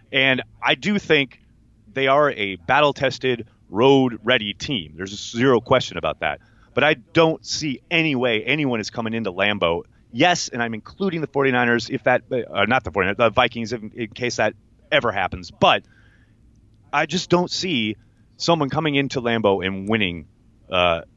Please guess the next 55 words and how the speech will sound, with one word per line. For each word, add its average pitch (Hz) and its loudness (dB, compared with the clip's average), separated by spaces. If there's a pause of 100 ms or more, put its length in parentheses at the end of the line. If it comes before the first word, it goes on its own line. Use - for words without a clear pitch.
(180)
especially 120 0
this 101 0
Sunday, 92 -2
this 101 -4
Seahawks 92 -2
team. 87 -6 (140)
I 113 -8
just 135 -4
don't 151 2
see 131 0
the 101 0
firepower. 95 2 (340)
I, 110 -4 (340)
I, - -6 (140)
I - 0
keep - -4
coming 185 2
back 127 0
to, 113 2 (440)
uh, 98 0
the - -12
play 165 4
of 151 4
the 120 0
defense. 113 -2 (680)
This 127 0
past - 2
month, 135 4
everyone 151 4
wants 135 2
to 123 -8
say, 123 2
"Oh, 135 8
but 123 4
look 120 0
who 127 -2
they 107 2
played, 123 2
look 117 -2
at 113 -8
the 104 -6
quarterbacks." 117 2
And 131 2
I 185 4
understand 175 0
that. 95 0 (340)
They 175 4
didn't, 196 0
you 165 2
know, 135 4
you 165 -2
can't 190 -4
pick - -4
your 117 -4
schedule, 104 -4